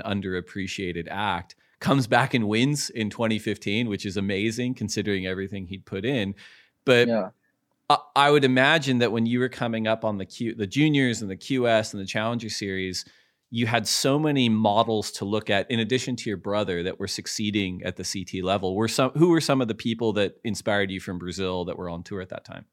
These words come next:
Speaker 2: Totally. I've always, like, looked up to these guys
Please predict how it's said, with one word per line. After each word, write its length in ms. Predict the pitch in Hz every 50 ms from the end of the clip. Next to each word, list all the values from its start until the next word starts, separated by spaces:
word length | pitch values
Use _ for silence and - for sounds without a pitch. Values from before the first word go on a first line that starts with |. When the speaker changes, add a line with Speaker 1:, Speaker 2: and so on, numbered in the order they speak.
| _ _ _ _ _ _ _ _ - - -
Speaker 2:
Totally. 580 | 175 180 170 165 147 131 123 120 120 110 - - _ _ _ _ 220 202
I've 220 | 190 190 185 185
always, 400 | 208 208 208 214 214 202 185 -
like, 260 | 190 170 165 165 147 - _ -
looked 340 | - 143 151 147 - -
up 240 | 151 147 147 135 - - -
to 160 | 139 135 127
these 260 | 120 127 127 123 - -
guys 460 | - 123 123 120 120 117 - -